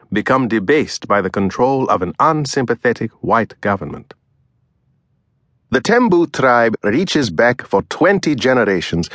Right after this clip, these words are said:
to King Zwide. According to tradition, the Tembu people lived in the foothills of the Drakensberg Mountains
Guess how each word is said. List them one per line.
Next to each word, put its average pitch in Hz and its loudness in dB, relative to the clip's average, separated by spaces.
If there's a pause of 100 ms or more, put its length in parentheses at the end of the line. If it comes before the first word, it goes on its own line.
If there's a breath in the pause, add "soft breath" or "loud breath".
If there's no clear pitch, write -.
(240 loud breath)
to 98 0
King 156 0
Zwide. 110 -4 (480)
According 180 2
to - -2
tradition, 101 -2 (340 loud breath)
the 98 2
Tembu 170 0
people 113 0
lived 117 0
in 113 0
the 98 0
foothills 113 -2
of 95 -2
the 92 0
Drakensberg 110 0
Mountains 87 -2